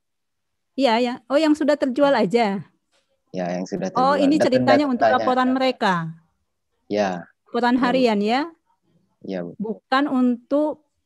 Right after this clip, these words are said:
Speaker 1: pelanggan.
Speaker 2: Bukan untuk pelanggan, Bu. Untuk laporan
Speaker 1: Oh, berarti
Speaker 2: hariannya.
Speaker 1: laporan mereka ya?
Speaker 2: Ya.
Speaker 1: Oh, iya, iya.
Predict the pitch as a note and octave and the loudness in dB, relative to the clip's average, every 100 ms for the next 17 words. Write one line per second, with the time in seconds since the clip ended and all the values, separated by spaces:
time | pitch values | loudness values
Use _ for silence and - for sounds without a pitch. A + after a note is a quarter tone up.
0 | - C4 C#4 C#4 A3 F#3 F3 E3 _ _ | -2 0 2 2 0 0 -4 -8 _ _
1 | _ _ _ _ _ _ - G#2+ B2+ B2 | _ _ _ _ _ _ -8 -4 -2 -2
2 | G#2+ B2 B2 A#2 A2 F#2+ F2+ - G#2+ A2+ | -2 -2 -2 0 -2 -4 -6 -6 -4 -4
3 | A2+ A#2 A2 A#2+ A3 A2+ A#2+ B3+ A3+ A3+ | -2 -2 0 0 0 0 2 2 0 -2
4 | A3+ A3+ A#3 A#3 A3 G3 G3 F3 E3+ - | -4 -4 -4 -6 -4 -2 -2 -4 -8 -16
5 | - _ - G#2+ G2 F2+ - _ _ - | -20 _ -8 -4 -4 -6 -14 _ _ -20
6 | - - _ _ _ - - - _ _ | -20 -20 _ _ _ -20 -20 -20 _ _
7 | - - F#3 F#3+ F#3+ F#3 F#3 F#3 F#3 F#3 | -20 -14 -10 -8 -6 -8 -8 -8 -8 -8
8 | F3 F3 E3+ E3+ | -8 -10 -10 -12